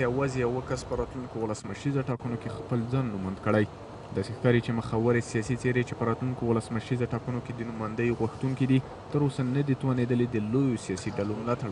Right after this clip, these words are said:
ترلاسه کړي. له دې سره په داسې حال کې چې جنرال دوستم د راتلونکو ولسمشریزو ټاکنو په اړه د حکومت له ډلې سره د هوکړې خبره کړې، خو له عطا محمد نور سره یې په پرونۍ لیدنه کې ویلي چې دغه ټاکنې باید په فردي ټولیز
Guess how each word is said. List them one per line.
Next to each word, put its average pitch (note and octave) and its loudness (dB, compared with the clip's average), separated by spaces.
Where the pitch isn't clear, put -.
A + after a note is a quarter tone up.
ترلاسه G2+ -2
کړي. A#2+ 6
له F#2+ 4
دې G2+ 4
سره G#2+ 4
په A2 2
داسې G#2 2
حال G#2 4
کې A2 0
چې A2+ -4
جنرال G#2 0
دوستم A2+ -2
د A2 4
راتلونکو A2 -2
ولسمشریزو A2 -2
ټاکنو G#2+ -2
په - -2
اړه G#2+ 2
د G#2 0
حکومت G#2+ -4
له G#2 2
ډلې A2 4
سره A2 2
د G#2 0
هوکړې B2+ 2
خبره A#2+ 0
کړې، B2+ 4
خو D3+ 2
له C3 4
عطا C3+ -2
محمد B2 -2
نور B2+ -4
سره B2 2
یې A#2 -2
په A#2 -4
پرونۍ A#2 -2
لیدنه B2+ -2
کې B2 -2
ویلي B2 0
چې A#2 -2
دغه G2+ -2
ټاکنې A#2+ -4
باید A2+ -2
په G#2+ -6
فردي G2+ -6
ټولیز F2+ -6